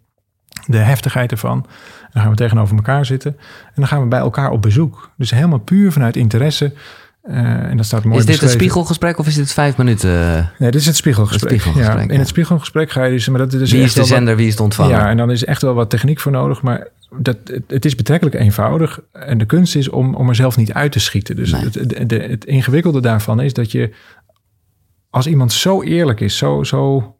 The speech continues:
Speaker 1: durft te voelen van,
Speaker 2: Mhm.
Speaker 1: "Oh, weet je, dit of dat, dit zit er," dat je niet je eigen wereld inbrengt.
Speaker 2: Nee.
Speaker 1: "Ja, maar wacht eens even,
Speaker 2: Nee,
Speaker 1: ik wil
Speaker 2: maar
Speaker 1: maar
Speaker 2: dat
Speaker 1: verdelen."
Speaker 2: is
Speaker 1: Of, en dan boem, en dan, dan
Speaker 2: Ja.
Speaker 1: wordt het zelfs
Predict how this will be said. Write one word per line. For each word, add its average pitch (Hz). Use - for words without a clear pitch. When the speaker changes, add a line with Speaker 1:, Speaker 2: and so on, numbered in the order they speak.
Speaker 1:
durft 131
te 117
voelen 139
van, 107
Speaker 2:
Mhm. 95
Speaker 1:
"Oh, 120
weet 110
je, 117
dit 113
of 110
dat, 117
dit 110
zit 120
er," 123
dat 110
je 120
niet 127
je 120
eigen 127
wereld 127
inbrengt. 139
Speaker 2:
Nee. 87
Speaker 1:
"Ja, 98
maar 92
wacht 113
eens 110
even, 98
Speaker 2:
Nee, 95
Speaker 1:
ik -
wil 87
Speaker 2:
maar 110
Speaker 1:
maar 104
Speaker 2:
dat -
Speaker 1:
verdelen." 120
Speaker 2:
is -
Speaker 1:
Of, -
en 127
dan 127
boem, 139
en 104
dan, 120
dan 156
Speaker 2:
Ja. 104
Speaker 1:
wordt 147
het 143
zelfs 139